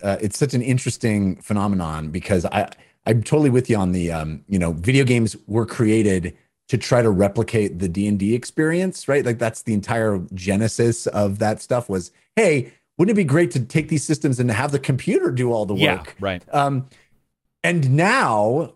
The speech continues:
Speaker 1: because video games are so prominent and so
Speaker 2: Mm-hmm.
Speaker 1: mainstream, I don't know if you've had this experience, but when I played with a lot of, uh, uh, when I've D M'd for a lot of players that are much more familiar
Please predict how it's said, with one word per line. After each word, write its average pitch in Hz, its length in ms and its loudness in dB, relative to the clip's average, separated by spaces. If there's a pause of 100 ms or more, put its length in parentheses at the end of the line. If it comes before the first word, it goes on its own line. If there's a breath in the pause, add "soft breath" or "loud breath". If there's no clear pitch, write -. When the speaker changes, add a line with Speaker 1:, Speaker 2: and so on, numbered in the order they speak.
(140)
Speaker 1:
because 139 360 0
video 135 220 2
games 123 500 -2 (220)
are 98 240 0 (140)
so - 260 2
prominent 92 460 2
and 90 100 -6
so - 80 0
Speaker 2:
Mm-hmm. 117 80 2
Speaker 1:
mainstream, 120 720 0 (560 soft breath)
I 131 60 0
don't 147 80 0
know 143 40 0
if 127 80 0
you've 143 100 2
had 135 120 0
this 110 160 -4
experience, 107 480 -4
but 107 320 -2 (800)
when 120 120 0
I 143 120 2
played 147 340 0
with 123 200 0
a 107 120 -2
lot 107 220 0
of, 95 200 -6
uh, 87 440 -4
uh, 82 160 -8
when 95 180 -4
I've 101 160 0
D 113 180 0
M'd 110 260 0
for 98 220 -4
a 92 60 0
lot 95 120 -2
of 85 60 -10
players 101 440 -2
that 87 220 -4
are 90 120 -4
much 98 240 -4
more 98 140 -2
familiar 90 460 -2